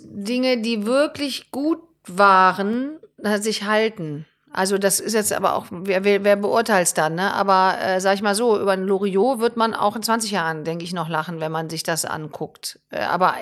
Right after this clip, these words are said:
das ist natürlich eine besti-, Altersfrage, ne? Äh, Kinder dann nicht mehr oder die, äh, Jugendlichen dann irgendwann auch nicht mehr. Aber, äh, ich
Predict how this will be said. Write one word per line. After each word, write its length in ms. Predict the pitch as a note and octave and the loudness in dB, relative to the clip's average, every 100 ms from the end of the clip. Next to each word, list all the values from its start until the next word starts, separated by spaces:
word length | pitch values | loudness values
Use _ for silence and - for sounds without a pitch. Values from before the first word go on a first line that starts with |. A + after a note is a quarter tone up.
| - | -4
das 140 | F3+ F#3 | -4 -2
ist 100 | G3+ | -2
natürlich 260 | G#3 G3+ | -2 -4
eine 180 | F#3+ F3+ | -4 -4
besti-, 280 | F3 - - | -6 -8 -2
Altersfrage, 720 | G3 A3 D#3 - C3+ C#3 E3 | 0 0 -4 -4 -4 -4 -6
ne? 680 | F3 F#3+ F#3 F3+ E3+ D#3+ D#3+ - - - - _ | -6 -8 -10 -8 -4 -2 -4 -8 -20 -20 -20 _
Äh, 200 | - E3+ | -14 -10
Kinder 320 | - A3 A3+ | -4 0 2
dann 160 | F#3+ E3+ | 2 0
nicht 200 | G#3 - | -4 -4
mehr 240 | B3+ A#3+ | -2 -2
oder 160 | G3+ F#3 | -2 -2
die, 240 | E3+ D#3+ | -2 -4
äh, 580 | - - D#3+ D#3 - C2+ | -6 -6 -4 -4 -6 -10
Jugendlichen 880 | - - - F3 G3+ G#3 G#3 G#3+ G#3 | -12 -14 -10 -6 -4 -4 -4 -4 -2
dann 160 | G3+ | -2
irgendwann 360 | F#3+ G3 G3+ F#3 | 0 -2 -2 -2
auch 140 | F#3 | 0
nicht 200 | A3 A3+ | 0 -2
mehr. 280 | B3 B3 B3 | 0 0 0
Aber, 360 | - G#3 G3+ G3+ - - - _ _ | 0 2 2 0 -8 -20 -20 _ _
äh, 240 | - - - _ | -12 -12 -14 _
ich 240 | F4 - | -10 -10